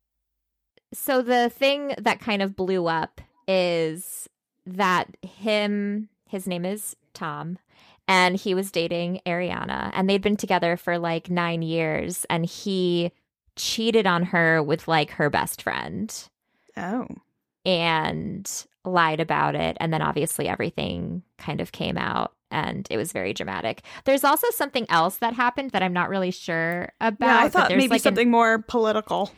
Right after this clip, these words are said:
Speaker 2: <laughs> than that.
Speaker 1: Well, yeah, no, there's, um, so people were obviously very upset about that, but then there was something else that I'd been seeing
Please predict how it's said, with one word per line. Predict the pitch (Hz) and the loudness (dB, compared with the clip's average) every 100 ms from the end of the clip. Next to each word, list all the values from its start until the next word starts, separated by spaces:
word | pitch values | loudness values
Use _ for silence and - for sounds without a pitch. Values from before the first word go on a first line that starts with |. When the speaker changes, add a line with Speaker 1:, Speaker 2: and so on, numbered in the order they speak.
| 262 | 4
Speaker 2:
<laughs> | 277 | 6
than | - 240 220 | 6 4 6
that. | 202 247 | 6 4
Speaker 1:
Well, | 349 277 - 311 - 370 320 | 4 -2 -8 -12 -2 0 2
yeah, | 349 349 294 | 4 6 4
no, | 285 330 294 | 2 2 4
there's, | 269 285 302 - - - _ | 2 2 0 -4 -12 -16 _
um, | 240 233 202 226 | 0 2 0 -2
so | 262 | -2
people | 240 294 294 | -2 -2 0
were | 285 247 | 0 2
obviously | 202 196 196 190 | 2 2 -2 -2
very | 185 180 | 0 0
upset | 175 175 | -2 -2
about | 165 180 | -2 2
that, | 165 | 2
but | 202 202 | 0 0
then | 247 254 226 | 0 0 -2
there | 240 233 | 0 2
was | 226 | 0
something | - 339 381 - | -2 -4 -4 2
else | 196 214 | 2 2
that | 214 | 0
I'd | 185 175 | 0 0
been | 175 | -4
seeing | 180 180 170 170 | -4 -6 -6 -6